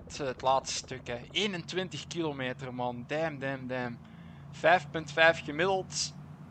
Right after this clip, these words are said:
En deel twee van de Montée de Tignes is een ware hel, een ware verschrikking.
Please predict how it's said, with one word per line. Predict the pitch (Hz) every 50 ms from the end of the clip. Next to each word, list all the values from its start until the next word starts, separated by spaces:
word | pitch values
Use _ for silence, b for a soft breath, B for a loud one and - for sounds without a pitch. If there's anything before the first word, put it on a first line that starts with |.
| - - - - - - -
En | 151 151 143 143 143 131
deel | 127 143 139 139 135
twee | - - 156 160 170 170 - - -
van | 139 135 143 151 147 143 139 127
de | 139 143 139 139
Montée | 135 131 127 120 - 151 151 156 147
de | 120 - -
Tignes | - 151 151 151 147 143 135 135
is | 131 123 120
een | 123
ware | 123 131 131 131 131 120 127
hel, | 123 123 123 120 131 139 151 165 156 - -
een | - 143 135
ware | 135 147 143 139 131 123
verschrikking. | - - - - - 170 - - 165 160 156